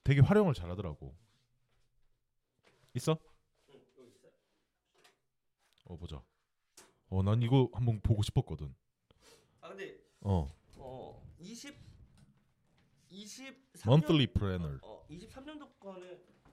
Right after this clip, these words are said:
Speaker 2: 좀 많지 않았던 거 저, 저
Speaker 1: 아,
Speaker 2: 보시면
Speaker 1: 이게 이십삼 년도
Speaker 2: 네.
Speaker 1: 거야?
Speaker 2: 네.
Speaker 1: 어.
Speaker 2: 제가 이렇게 다
Speaker 1: 어, 어.
Speaker 2: 연간 짜고 월 단위 짜고
Speaker 1: 어,
Speaker 2: 연간
Speaker 1: 어, 어.
Speaker 2: 짜고 이렇게 또 월 단위 짜고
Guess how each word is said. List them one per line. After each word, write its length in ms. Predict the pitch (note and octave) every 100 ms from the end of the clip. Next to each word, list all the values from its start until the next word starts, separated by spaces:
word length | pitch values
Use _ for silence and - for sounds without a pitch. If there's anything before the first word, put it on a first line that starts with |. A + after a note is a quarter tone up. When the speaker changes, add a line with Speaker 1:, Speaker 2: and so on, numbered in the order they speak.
| - - - -
Speaker 2:
좀 140 | F3
많지 200 | C3+ B2+
않았던 260 | C3+ C3+ B2+
거 60 | -
저, 100 | -
저 140 | - G#2+
Speaker 1:
아, 40 | G2
Speaker 2:
보시면 260 | - B2+
Speaker 1:
이게 100 | C#3+
이십삼 260 | D#3 - F#3
년도 180 | F#3 D3
Speaker 2:
네. 60 |
Speaker 1:
거야? 160 | F#2 D3+ -
Speaker 2:
네. 280 | B2 G#2 E2+ _ _ -
Speaker 1:
어. 140 | F#2
Speaker 2:
제가 200 | E3 D#3
이렇게 200 | D3 D3
다 680 | D3+ D#3 B2+ B2+ A#2+ G#2+ F2+ E2+
Speaker 1:
어, 80 | F#2
어. 240 | F2 D2+
Speaker 2:
연간 440 | G2+ A#2+ C#3 D3+ D3
짜고 480 | E3+ F3+ G3+ A3 -
월 200 | A2 A#2
단위 240 | C3+ C3
짜고 420 | A#2 C#3+ D#3 G3+ - _
Speaker 1:
어, 80 | -
Speaker 2:
연간 260 | G2 G#2 A#2
Speaker 1:
어, 40 |
어. 20 |
Speaker 2:
짜고 360 | F#2 C#3+ - - _ _
이렇게 160 | - -
또 100 | G#2
월 140 | F#2+
단위 200 | F#2+ G2 F#2+
짜고 360 | G2+ G#2+ D3+